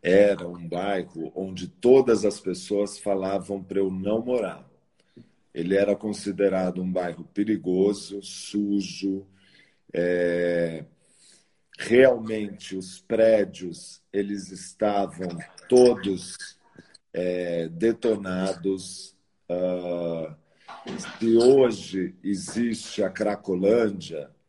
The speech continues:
há vinte anos atrás, o crack ainda não tava tão forte na cidade de São Paulo. Então, existiam moradores de rua,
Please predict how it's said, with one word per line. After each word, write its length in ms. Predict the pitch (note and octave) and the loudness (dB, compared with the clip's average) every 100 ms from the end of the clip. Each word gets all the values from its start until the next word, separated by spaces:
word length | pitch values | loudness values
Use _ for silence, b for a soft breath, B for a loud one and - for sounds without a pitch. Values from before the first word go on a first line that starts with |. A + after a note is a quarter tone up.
| _ - | _ -8
há 140 | F2+ | -6
vinte 540 | D#2+ G2+ C3 C3 - | -4 -2 -2 -2 2
anos 360 | A2+ G#2+ G2 - | 2 4 0 -2
atrás, 840 | F#2+ F#2 G#2 G#2+ A2 F#2 - - _ _ _ _ | -4 -2 -2 0 0 -2 -8 -16 _ _ _ _
o 120 | G2 | -10
crack 760 | F#2+ A#2+ A2 A#2 G#2+ - - E2 - - | -2 2 4 4 2 -4 -10 -10 -10 -12
ainda 300 | - A2 A2+ | -6 -4 -2
não 180 | A#2 A#2 | -2 -2
tava 340 | A2+ A#2+ A2 A2 | 0 2 2 -4
tão 540 | - - C3 C#3 C3 - | -6 4 4 4 -6 -18
forte 720 | - - A#2 G#2+ F#2+ - F#2+ | -20 -4 0 0 -2 -16 -16
na 100 | F#2 | -14
cidade 480 | F2+ F#2 F#2 F2 E2+ | -14 -12 -10 -10 -14
de 80 | - | -20
São 220 | - E2+ | -18 -18
Paulo. 440 | - D#2 C#2 C2+ _ _ _ _ b b b b _ | -18 -18 -18 -20 _ _ _ _ b b b b _
Então, 640 | G#2+ G#2+ G#2 C3 C#3 A2 F#2+ | -6 -6 6 8 8 6 2
existiam 1080 | G#2 - G2+ - - - B2+ C3 A2+ G#2 - | 0 0 -4 -6 -10 -2 4 4 2 -4 -10
moradores 640 | G#2+ B2 B2 B2 B2 A2+ | -2 0 0 0 -4 -4
de 120 | G#2+ | -6
rua, 500 | A#2+ A#2 A2+ G2 - | -6 -4 -2 -4 -6